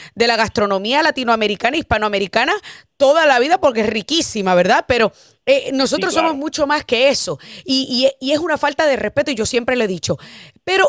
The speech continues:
Speaker 1: otra cosa que, que, que muchos demócratas
Speaker 2: Ujú.
Speaker 1: como que no entienden es, es que están desconectados, no solamente porque, pues, se creen que, que los hispanos somos estúpidos, que necesitamos que ellos nos digan cómo pensar, cómo, eh, qué decir,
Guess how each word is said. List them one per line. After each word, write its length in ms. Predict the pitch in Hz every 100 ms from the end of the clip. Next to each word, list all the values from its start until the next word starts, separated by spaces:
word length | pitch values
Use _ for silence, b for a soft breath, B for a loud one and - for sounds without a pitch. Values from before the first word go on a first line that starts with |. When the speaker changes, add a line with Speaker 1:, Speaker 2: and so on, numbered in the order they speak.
| -
Speaker 1:
otra 280 | 349 - 392
cosa 320 | 349 - 339
que, 280 | 302 262 -
que, 280 | 262 190 165
que 120 | 247
muchos 320 | 220 240 330
demócratas 640 | 254 233 233 277 277 285 -
Speaker 2:
Ujú. 260 | - 254
Speaker 1:
como 240 | - 240 247
que 140 | 226
no 80 | 226
entienden 640 | 294 - 294 285 202 185 202
es, 180 | 240 B B -
es 100 | 240
que 100 | 302
están 260 | - 311 349
desconectados, 1120 | 359 - - 233 202 - 254 277 196 175 - B B
no 160 | 220 254
solamente 460 | 349 339 302 311
porque, 240 | 285 247 208
pues, 160 | 185
se 180 | - 190
creen 440 | 247 294 285 285 - B -
que, 320 | 254 233 -
que 140 | - 226
los 160 | 220
hispanos 380 | 196 - 226 269
somos 320 | - 233 247
estúpidos, 640 | 247 226 _ 320 240 208 175
que 120 | 185
necesitamos 520 | 180 160 160 208 277
que 100 | -
ellos 140 | 254 277
nos 120 | 247
digan 220 | 247 269
cómo 240 | 254 247
pensar, 500 | 262 214 190 - 240 - B B _
cómo, 520 | 285 269 294 277 254
eh, 360 | 254 233 214 202
qué 120 | 262
decir, 500 | 269 269 - 269 277